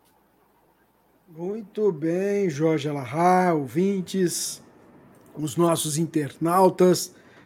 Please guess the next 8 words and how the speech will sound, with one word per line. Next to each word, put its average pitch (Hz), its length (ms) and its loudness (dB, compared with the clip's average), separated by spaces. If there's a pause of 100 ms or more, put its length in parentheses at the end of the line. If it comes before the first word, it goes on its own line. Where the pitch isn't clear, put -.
que - 80 -14
estão 180 200 4
conosco 156 500 0
acompanhando 151 600 -2
aqui 135 140 -6
o 143 60 -2
Pinga 151 340 -4
Fogo. 196 540 2